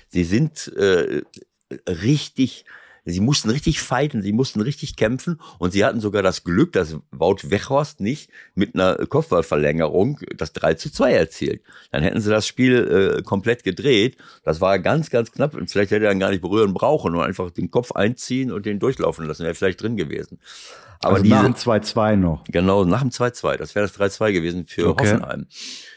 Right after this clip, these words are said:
Speaker 1: Äh, aber ich sag mal, ähm, das drei zu zwei für Leverkusen, das ist ein Paradebeispiel für,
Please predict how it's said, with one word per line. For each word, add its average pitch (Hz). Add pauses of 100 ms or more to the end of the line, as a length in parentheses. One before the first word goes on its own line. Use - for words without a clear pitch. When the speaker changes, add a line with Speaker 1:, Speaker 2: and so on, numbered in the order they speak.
(120)
Speaker 1:
Äh, 76
aber 95
ich -
sag 127
mal, 85 (500)
ähm, 82 (1000)
das 90
drei 127
zu -
zwei 139
für 147
Leverkusen, 120
das 82
ist 110
ein 104
Paradebeispiel 110 (500)
für, 107